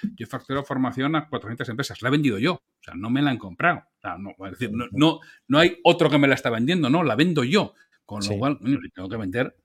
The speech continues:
Speaker 1: vendo, joder. Y además me vendo a mí mismo, que vosotros también lo sabéis, que lo más difícil es venderte a ti mismo.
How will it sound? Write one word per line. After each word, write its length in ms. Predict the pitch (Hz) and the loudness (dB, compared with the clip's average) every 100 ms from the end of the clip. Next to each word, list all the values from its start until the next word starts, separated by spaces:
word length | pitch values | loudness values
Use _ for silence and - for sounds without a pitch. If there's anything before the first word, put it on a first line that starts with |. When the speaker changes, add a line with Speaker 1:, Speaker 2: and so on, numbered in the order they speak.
| _ | _
Speaker 1:
vendo, 340 | - 127 104 87 | -6 -4 -4 -8
joder. 300 | 95 123 92 | -4 -4 -4
Y 60 | |
además 280 | 95 117 139 | -4 -2 -2
me 100 | 131 | -2
vendo 200 | 117 139 | -2 0
a 60 | 143 | 2
mí 100 | 135 | 2
mismo, 300 | 139 143 151 | 2 2 0
que 80 | 127 | -4
vosotros 280 | 120 139 | -6 -8
también 220 | - 123 135 | -4 -2 -2
lo 60 | |
sabéis, 320 | 123 127 147 | -2 -2 -4
que 140 | 147 131 | -4 -6
lo 100 | 120 | -2
más 120 | 139 | -2
difícil 320 | 143 143 151 | -2 -2 -2
es 80 | 147 | -2
venderte 320 | 139 127 123 120 | 0 0 -2 -2
a 40 | |
ti 60 | 123 | -2
mismo. 380 | 185 107 92 | -2 -4 -14